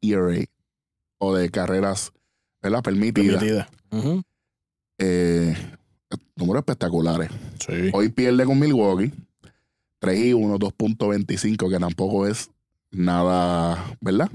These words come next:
Speaker 1: Nada malísimo tampoco.
Speaker 2: Hace pocas entradas, ¿no?
Speaker 1: No. Entonces, este, lo que yo te iba, lo que, lo que tú me habías comentado y está puesto ahí.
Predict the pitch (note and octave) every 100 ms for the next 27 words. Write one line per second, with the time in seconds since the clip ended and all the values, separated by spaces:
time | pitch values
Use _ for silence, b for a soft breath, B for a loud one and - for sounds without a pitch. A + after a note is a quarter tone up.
0 | - _ _ G#2+ F2+ F#2+ F#2+ F#2 F3+ -
1 | G2 F#2 F#2+ - A#3 - - - F#2+ F#2
2 | G2 G2+ G#2+ G#2+ G#2 A2+ A#2 B2 C3 _
3 | _ _ _ - F2+ - _ - G2 F2+
4 | F#2+ F#2 B2 B2+ G#2+ - G2+ G2 F#2+ F#2
5 | F2+ F2+ B2+ G#2 F2+ - _ _ _ _
6 | _ _ _ _ _ _ _ _ _ _
7 | A2+ G#2 F#2+ F#2+ F#2 G2 G#2+ G2 G2 F#2+
8 | F#2+ F2+ F#2 F#2+ F#2 F#2 G2 A2 A#2 A#2+
9 | A2 G#2 A#2 C#3 G#2+ G#2+ G#2 C3 D3 C#3+
10 | A#2+ C#3